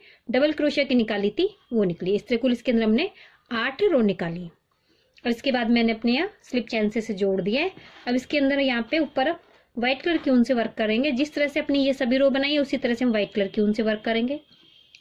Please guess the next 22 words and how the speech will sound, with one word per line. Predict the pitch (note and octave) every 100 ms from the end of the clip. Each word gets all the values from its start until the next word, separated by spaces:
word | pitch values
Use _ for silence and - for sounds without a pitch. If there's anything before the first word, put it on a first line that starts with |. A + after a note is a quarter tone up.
| C4
इस | A#3
तरह | C4
से | B3
मैंने | B3 A3+
इस | G#3
ड्रेस | A3 G#3+ A#3+
में | A#3
कंप्लीट | G#3 - G#3
किया | - B3
है। | D4+ - _ - _ -
इस | F4
तरह | C#4
से | C4 C4+
ऊपर | C4+ B3
की | B3+
तरफ | B3+ A#3+
इसमें | - C4 D4+
व्हाइट | A#3 G#3+
कलर | A#3 G#3+
की | A#3
ऊन | A3 G#3+
से | F4+